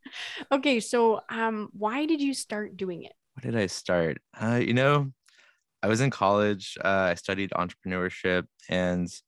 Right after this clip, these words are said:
Speaker 2: I was really into just innovation and big ideas. All my friends were, like, pursuing what they thought the future was going to be. And, um, it wasn't until my internship in college, I was working for this tech startup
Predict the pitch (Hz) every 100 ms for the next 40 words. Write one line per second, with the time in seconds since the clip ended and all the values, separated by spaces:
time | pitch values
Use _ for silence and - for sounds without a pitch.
0 | _ _ _ _ - 92 95 - 101 101
1 | 95 90 - 110 82 - - 90 90 80
2 | 82 - 90 87 85 80 87 85 82 85
3 | 85 85 85 - 92 95 90 - 85 85
4 | 82 80 80 _ - - 82 80 78 -
5 | _ _ _ _ _ - 90 85 82 -
6 | 90 - 85 95 85 95 90 - 90 90
7 | - 85 87 85 80 - _ _ _ _
8 | _ - - 87 85 78 95 107 _ 98
9 | 110 127 139 120 - 107 104 101 98 92
10 | 107 _ 92 - 98 - 101 - 95 90
11 | - - 85 85 82 87 _ _ _ _
12 | - - 92 90 85 - 85 92 87 90
13 | - 82 - 98 90 - 90 90 90